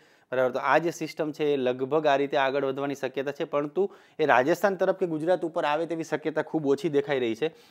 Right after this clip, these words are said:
એનું એક કારણ એ છે કારણ કે અહીંથી આ રીતે આવશે સિસ્ટમ, આ રીતે આગળ વધશે, આગળ વધશે અને પછી એ જ્યારે મધ્ય ભારત ઉપર પહોંચશે,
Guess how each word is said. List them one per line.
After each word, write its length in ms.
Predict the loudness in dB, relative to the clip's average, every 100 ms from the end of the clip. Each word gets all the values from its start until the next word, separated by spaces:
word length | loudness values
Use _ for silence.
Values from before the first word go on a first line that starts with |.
| _ -8
એનું 200 | -2 2
એક 80 | 2
કારણ 360 | 4 4 4 0
એ 120 | -2
છે 160 | -2
કારણ 420 | -8 -12 _ -4 0
કે 80 |
અહીંથી 260 | -2 0 2
આ 100 | 2
રીતે 220 | 2 2
આવશે 280 | 2 2 -2
સિસ્ટમ, 380 | -4 -8 -6 -2
આ 60 |
રીતે 200 | -2 0
આગળ 240 | 0 0 -2
વધશે, 260 | -4 -4
આગળ 220 | -4 -2 -4
વધશે 360 | -6 -6 -10 -10 _ _
અને 120 | -8 -4
પછી 480 | -6 -2 -2 -4 _
એ 140 | -4 -2
જ્યારે 440 | 2 2 4 2
મધ્ય 380 | 2 0 2 4
ભારત 300 | 6 4 4
ઉપર 160 | 0 -2
પહોંચશે, 560 | -2 -6 -4 -2 -2